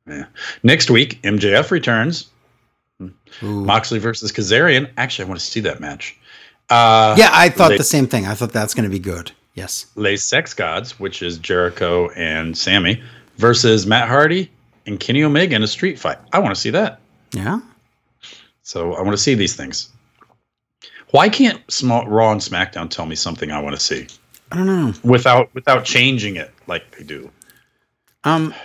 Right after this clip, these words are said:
Speaker 1: They
Speaker 2: there's,
Speaker 1: change
Speaker 2: Larry
Speaker 1: stuff I don't even wanna see, and they change it for
Speaker 2: I know.
Speaker 1: stuff I don't wanna see.
Speaker 2: Now, there's, I know it's a pandemic, but there's only three titles. If you don't count the T N T title, there's only the women's, the tag, and the world title in A E W. There's only three titles.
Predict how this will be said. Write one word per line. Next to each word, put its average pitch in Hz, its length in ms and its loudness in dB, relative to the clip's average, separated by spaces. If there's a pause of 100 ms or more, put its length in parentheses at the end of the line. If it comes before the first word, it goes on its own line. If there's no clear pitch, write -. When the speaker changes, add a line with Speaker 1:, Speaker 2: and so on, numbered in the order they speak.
Speaker 1:
They 165 80 0
Speaker 2:
there's, 170 120 4
Speaker 1:
change 220 180 -4
Speaker 2:
Larry 160 180 2
Speaker 1:
stuff 143 80 0
I 127 40 4
don't 127 140 2
even 113 140 0
wanna 104 140 -6
see, 113 280 -2
and 85 100 -6
they 82 100 -8
change 82 320 -8
it 78 80 -12
for 78 340 -12
Speaker 2:
I 104 80 -10
know. 95 160 -8
Speaker 1:
stuff - 260 -10
I 82 40 -4
don't 78 100 -6
wanna 71 120 -14
see. - 100 -10 (440)
Speaker 2:
Now, 151 200 0
there's, 151 280 0
I 165 100 -2
know 156 200 2
it's 196 100 -2
a 196 60 -6
pandemic, 139 760 -2 (400)
but 117 120 -6
there's 123 160 0
only 147 240 4
three 139 300 -2
titles. 120 500 -2
If 117 260 -10
you 131 60 2
don't 147 140 2
count 139 180 0
the 120 60 -4
T 123 160 -2
N 117 100 2
T 104 140 -8
title, 101 320 -8
there's 107 160 -6
only 143 220 4
the 135 120 6
women's, 127 600 2 (240)
the 123 100 -6
tag, 117 640 -4
and 117 140 0
the 113 60 0
world 113 420 0
title 101 320 -4
in 107 380 -4 (800)
A 131 140 -2
E 117 80 2
W. 107 320 -6 (120)
There's - 140 -10
only 151 160 2
three 147 180 0
titles. 117 460 -2